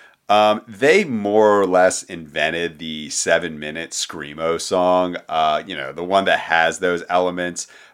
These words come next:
but also, like, very vast post-rock, uh, passages. Um, and they've come back with an album that is, you know, doesn't,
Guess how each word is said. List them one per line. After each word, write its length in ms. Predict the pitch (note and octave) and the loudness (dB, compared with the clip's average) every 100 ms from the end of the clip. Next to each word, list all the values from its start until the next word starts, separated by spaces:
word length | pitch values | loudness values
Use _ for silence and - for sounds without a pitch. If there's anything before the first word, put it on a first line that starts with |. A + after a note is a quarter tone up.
| _ | _
but 400 | G2 F2 E2 - - | 4 4 4 -2 0
also, 460 | F#2 F#2 F#2 F2+ | 2 2 0 0
like, 180 | E2 D#2 | 0 -4
very 380 | D#2+ F2+ F2 E2 | 0 2 2 -4
vast 580 | D2 D2+ D#2 D#2 - - | -6 0 2 2 -2 -12
post-rock, 800 | - D2 D2+ - D#2+ D#2+ D#2+ F2 | -12 -12 -12 -4 0 2 0 -6
uh, 220 | D#2+ D#2+ | -4 -4
passages. 760 | D#2+ F2 E2+ F2+ E2+ F#2 F#2 - - - - _ - | -2 0 0 0 -4 -2 -2 -4 -18 -20 -20 _ 2
Um, 320 | A2 A2 A2 | 4 4 2
and 160 | A#2 A#2+ | -2 -2
they've 160 | A#2+ | -2
come 280 | - F#3+ C#3+ | -2 -4 2
back 400 | G#2+ G2+ G2+ - | 6 6 4 2
with 260 | G2+ F#2+ - | 0 0 0
an 140 | F#2+ | 2
album 480 | G2 G2 G2 F#2+ F#2 | 4 6 4 0 0
that 420 | F#2 F2+ F2+ - | 2 4 2 -2
is, 420 | F#2+ F#2 F#2 F2+ - _ _ _ - | -10 -8 -8 -12 -18 _ _ _ -6
you 160 | A2+ | -2
know, 60 | G#2 | -2
doesn't, 580 | G2 D#3+ F3+ C3 G2+ | 2 2 2 -2 -8